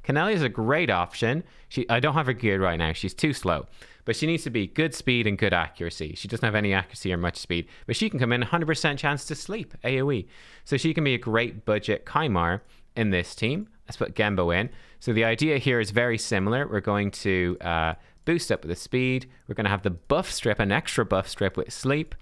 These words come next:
Madame Ceres is gonna buff strip, and then same thing. We're gonna sor-, sword trance into Heartless Bliss, Blitz, and, uh, go. So same sort of gist here. Uh, one downside, we could weak hit with Kymar on this guy. We outspeed them just fine.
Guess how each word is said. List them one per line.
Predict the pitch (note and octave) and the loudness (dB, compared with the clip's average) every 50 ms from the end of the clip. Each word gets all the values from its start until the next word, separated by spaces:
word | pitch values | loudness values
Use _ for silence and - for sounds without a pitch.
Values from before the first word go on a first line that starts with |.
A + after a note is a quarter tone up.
| - - - - - - - | -16 -20 -20 -20 -14 -4 0
Madame | G2 G2 F#2 F2 | 0 0 0 0
Ceres | - - - D#3+ D#3 D#3 - | -2 0 0 0 2 0 -2
is | C#3+ | -4
gonna | - C#3+ C3+ C3 | -4 -2 -2 0
buff | A#2+ - C3 B2 - | 0 0 -2 -2 -4
strip, | - - C3 B2 B2 - - - | -4 -2 0 0 0 -2 -6 -6
and | A#2 A2+ A2 | -2 0 0
then | G#2+ A2 | 0 0
same | - - C3 A2 G2 | 0 -2 -2 -2 -2
thing. | F#2 F#2 E2+ | -2 -6 -8
We're | D#2+ D#2+ - - | -8 -10 -12 -14
gonna | A1 G#2+ | -14 -12
sor-, | - - - C3 - - - | -10 -8 -6 -6 -8 -8 -10
sword | - - C3 A#2 - | -8 -6 -6 -4 -4
trance | A#2+ A2+ G#2+ - | -4 -4 -4 -6
into | - - - - - | -8 -12 -14 -14 -12
Heartless | - - A#2 A2 - - G#2+ - | -4 -2 -2 -2 -2 -4 -12 -12
Bliss, | - E2+ E2 E2+ - - - - - - - - - - | -8 -6 -6 -6 -6 -8 -14 -20 -20 -20 -20 -20 -8 -2
Blitz, | - G2+ - - - - - - - | 0 0 0 -2 -4 -12 -16 -12 -6
and, | G2+ F#2+ F#2 F#2 F#2 F#2 F#2 F#2 | -4 -2 -2 -2 -2 -2 -2 -2
uh, | F#2+ F#2+ F#2+ F#2 - - - - - - | -2 -2 -2 -2 -6 -12 -12 -8 -4 -2
go. | D#3 C#3+ G#2 F2 | -2 -2 -4 -4
So | - - - A2 G2+ - - - - - - - - - - - | -4 -2 0 0 0 0 -2 -6 -8 -10 -12 -14 -16 -16 -18 -16
same | - - A3 A3 A3 F3+ | -8 -4 -2 0 0 0
sort | - F3 C#3 | 0 0 0
of | B2+ - | 0 0
gist | - A#2 F#2+ - - - | 0 0 0 -2 -4 -6
here. | - D#3 F3 E3 - - - - - - - - - - | -4 -2 -2 -2 -2 -6 -10 -14 -14 -14 -14 -14 -12 -4
Uh, | G#2+ G#2 G#2 | 0 0 2
one | G#2 C3 E3+ F3+ E3 | 2 2 2 2 2
downside, | C#3 D3+ C#3 C#3+ C#3 - - C#3 C3+ C#3+ C#3+ C#3 | 2 2 2 2 0 0 2 2 2 2 0 0
we | A#2+ B2 G#2 | -2 -4 -2
could | - C#3 B2+ A2 | 0 0 0 2
weak | G#2+ B2 B2+ B2 | 2 2 0 0
hit | - D3 - - | 0 -2 0 0
with | A#2 - - | 0 -4 -2
Kymar | - - C#3+ C#3 C3 C3+ C3 C3 - | -2 0 0 2 2 2 2 2 2
on | G2+ G2+ G2 F#2+ | 2 0 2 2
this | B2+ C3+ C3 - | 2 0 0 0
guy. | - C3+ B2+ B2 B2 B2 B2 - | 0 0 2 2 2 0 -2 -4
We | A2 - | -4 -2
outspeed | - A#2 A#2 - - - - A#2 A2 - | 0 0 0 -2 -4 -2 -2 -2 0 0
them | - G2+ F#2 | 0 -2 -2
just | - G#2+ F#2+ - - | 0 -2 -2 -2 -4
fine. | - - C3 C3 B2+ B2+ B2+ B2 B2+ | -4 -2 0 2 2 2 2 0 -2